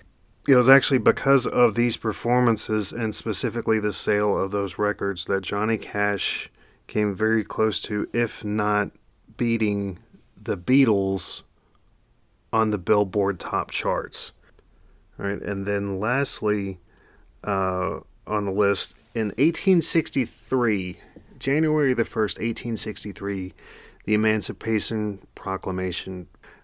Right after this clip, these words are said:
not only a presidential proclamation, but it was also an executive order, which basically granted freedom to any slaves that were under the Union states.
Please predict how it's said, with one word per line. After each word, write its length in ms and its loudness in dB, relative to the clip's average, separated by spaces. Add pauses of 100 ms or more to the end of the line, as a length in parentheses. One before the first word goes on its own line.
not 200 6
only 240 6
a 60 2
presidential 840 2
proclamation, 880 -4
but 120 -2
it 100 2
was 140 -2
also 380 4
an 80 4
executive 680 0
order, 480 2 (300)
which 440 -2
basically 500 4
granted 540 -2
freedom 720 2
to 420 -2
any 260 0
slaves 800 2 (600)
that 220 2
were 560 0 (240)
under 280 2
the 160 -2
Union 480 0
states. 720 -2